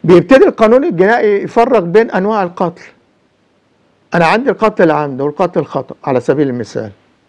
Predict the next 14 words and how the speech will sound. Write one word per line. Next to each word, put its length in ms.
بالتالي 480
هو 160
بيضع 460
عقوبة 440
أو 180
جزاء 480
للقتل 480
العمد، 400
ثم 280
بيضع 440
عقوبة 380
وجزاء 600
للقتل 460
الخطأ. 340